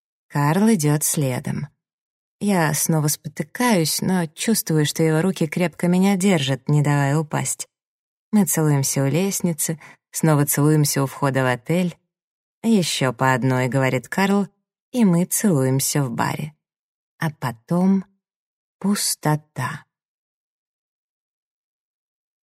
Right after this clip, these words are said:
Карл сидит на стуле и смотрит на меня. Я лежу поперёк кровати, полуодетая.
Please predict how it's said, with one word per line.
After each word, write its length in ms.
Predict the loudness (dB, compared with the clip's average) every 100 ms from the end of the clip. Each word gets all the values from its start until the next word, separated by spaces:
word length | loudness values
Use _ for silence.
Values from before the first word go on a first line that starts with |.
| _ _
Карл 440 | 0 4 4 2 -2 -4
сидит 520 | -4 -2 0 0 2
на 120 | 0
стуле 640 | 0 -4 -6 -4 -2 -2 -2
и 140 | -4
смотрит 640 | -4 -2 0 -2 -4 0
на 100 | 2
меня. 460 | 4 4 2 0 -8 _ _ _ _ _ _ _ _ _
Я 280 | 0 2 4
лежу 340 | 2 2 -2
поперёк 520 | -2 -2 0 0 -2
кровати, 640 | -2 -2 0 -2 -4 -4 -6
полуодетая. 1120 | -4 -2 0 -2 -2 0 -2 -4 -10 -10